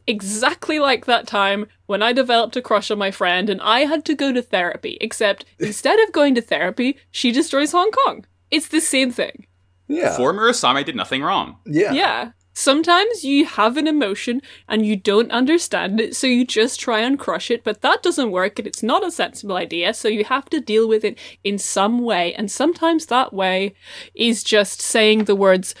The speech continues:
Speaker 1: "Just burn everything."
Speaker 2: Yeah.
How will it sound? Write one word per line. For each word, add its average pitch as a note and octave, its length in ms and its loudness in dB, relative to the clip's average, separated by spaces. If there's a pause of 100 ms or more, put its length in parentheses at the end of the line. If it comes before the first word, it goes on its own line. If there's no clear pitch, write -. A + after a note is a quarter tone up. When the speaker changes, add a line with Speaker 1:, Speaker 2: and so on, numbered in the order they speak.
(340)
Speaker 1:
"Just A3+ 400 2
burn G#3+ 300 6
everything." - 680 -6 (460)
Speaker 2:
Yeah. - 380 -10